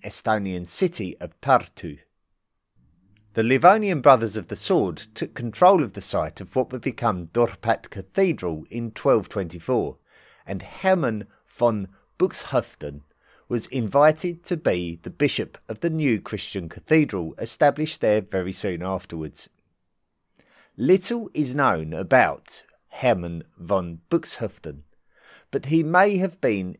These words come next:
in lands controlled by the Sword Brothers before his appointment at Dorpat.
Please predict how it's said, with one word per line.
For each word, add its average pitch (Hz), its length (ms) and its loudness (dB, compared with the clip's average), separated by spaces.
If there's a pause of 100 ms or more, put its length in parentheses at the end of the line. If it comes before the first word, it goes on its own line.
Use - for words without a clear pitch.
(100)
in 170 200 -4
lands 107 420 0
controlled 127 580 2
by 95 140 2
the 92 100 -4
Sword 104 340 -2
Brothers 78 460 -4 (260)
before 131 540 2
his 90 200 -8
appointment 82 580 -6
at 85 160 -16
Dorpat. 101 640 -2